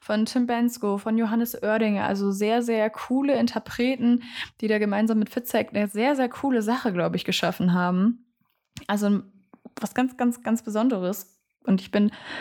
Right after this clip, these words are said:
so unendlich gespannt auf die Rezension. Also ich bin wirklich da am Überlegen, wie gesagt, ich lese sehr selten Thriller. Ich hab zwei Fitzek-Bücher gelesen, ich hab einen Fitzek-Film geguckt, den fand ich auch wirklich gut. Bin halt, wie gesagt, sonst nicht so dieser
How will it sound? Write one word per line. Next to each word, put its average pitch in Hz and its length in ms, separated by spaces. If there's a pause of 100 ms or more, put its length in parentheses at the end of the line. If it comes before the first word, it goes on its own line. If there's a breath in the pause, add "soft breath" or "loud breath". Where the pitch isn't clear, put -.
(360 loud breath)
so 302 320
unendlich 285 600
gespannt 277 300
auf 254 80
die 220 100
Rezension. 208 760
Also 208 140
ich 214 120
bin 233 160
wirklich 269 380
da 262 320 (180)
am 220 140
Überlegen, 233 460
wie 220 60
gesagt, 220 200
ich - 80
lese 233 260
sehr 220 200
selten 233 340
Thriller. 254 380
Ich - 100
hab - 260
zwei 214 200
Fitzek-Bücher 226 600
gelesen, 226 300
ich 214 140
hab 202 100
einen 196 240 (180)
Fitzek-Film 214 920
geguckt, - 340
den 214 100
fand 202 200
ich - 60
auch 185 100
wirklich - 240
gut. - 240 (640 loud breath)
Bin 247 240
halt, 226 200
wie 226 100
gesagt, 214 320
sonst 208 260
nicht - 140
so 208 80
dieser 185 400